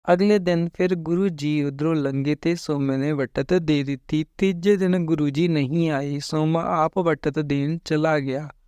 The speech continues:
ਗੁਰੂ ਜੀ ਦੀ ਤਲੀ ਅੱਗੇ ਕਰਕੇ ਕਹਿੰਦੇ, "ਸੂਮਿਆ ਵਟਤ ਜਿਸ ਵੇਲੇ ਦਿੱਤੀ ਤਾਂ ਗੁਰੂ ਜੀ ਕਹਿੰਦੇ, 'ਸੂਮਿਆ ਤੇਰੀ ਵਟਤ ਘਟਦੀ ਕਿਉਂ ਜਾ ਰਹੀ ਹੈ?'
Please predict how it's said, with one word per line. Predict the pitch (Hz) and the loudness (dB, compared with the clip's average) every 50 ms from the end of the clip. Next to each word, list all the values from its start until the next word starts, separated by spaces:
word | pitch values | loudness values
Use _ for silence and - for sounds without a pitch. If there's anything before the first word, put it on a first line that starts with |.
| _ 151 | _ 0
ਗੁਰੂ | 143 170 185 202 208 | 2 4 4 4 4
ਜੀ | 190 165 165 180 185 190 190 196 190 | 2 2 0 2 2 4 2 2 2
ਦੀ | 175 190 196 - - | 0 -2 -4 -2 -2
ਤਲੀ | - 170 160 160 170 175 175 175 160 | 0 0 2 2 0 0 0 0 -2
ਅੱਗੇ | 139 131 151 156 156 | -2 -2 -2 -2 -2
ਕਰਕੇ | - 160 147 143 139 - - 160 151 | -2 -2 -4 -4 -6 -4 -4 -4 -4
ਕਹਿੰਦੇ, | - - 147 147 143 143 143 156 156 147 | -2 -4 -4 -2 -2 0 0 0 0 0
"ਸੂਮਿਆ | 143 - - 156 151 147 143 151 165 170 | -2 -4 -2 -2 -2 0 0 0 0 0
ਵਟਤ | 160 151 147 - - - 151 139 - 156 147 156 - - _ _ _ - | 2 0 0 -2 -2 -4 -4 -2 -2 -4 -4 -4 -8 -12 _ _ _ -6
ਜਿਸ | 139 147 175 - - - | -2 -2 -2 0 2 2
ਵੇਲੇ | 208 190 196 196 190 196 | 2 4 4 4 4 2
ਦਿੱਤੀ | 180 165 160 151 - - 175 170 | 2 0 -2 -4 -2 -2 -2 -2
ਤਾਂ | 156 - 180 175 | 0 0 0 0
ਗੁਰੂ | 170 160 151 160 156 156 | 0 0 0 0 0 0
ਜੀ | 151 160 170 160 | 0 -2 -6 -4
ਕਹਿੰਦੇ, | - 156 143 139 160 | -2 -4 -2 -2 -4
'ਸੂਮਿਆ | 156 - - 156 147 143 139 143 156 160 | -4 -6 -6 -4 -2 -2 0 -2 -2 -4
ਤੇਰੀ | - - 165 165 165 175 180 180 | -2 0 0 0 0 0 -2 0
ਵਟਤ | 165 175 165 - 190 175 - | -2 -2 -4 -4 -4 -2 -2
ਘਟਦੀ | 196 - - 202 190 151 139 135 143 151 | -4 -2 -2 -2 -2 -2 -2 -2 -2 -2
ਕਿਉਂ | 147 - 196 208 214 | -2 0 0 0 2
ਜਾ | 196 202 202 196 185 | 2 2 2 2 0
ਰਹੀ | 165 143 165 175 160 147 127 151 156 143 127 | 0 -2 -2 -2 -2 -2 -2 -2 -2 -4 -4
ਹੈ?' | 135 131 143 | -8 -12 -14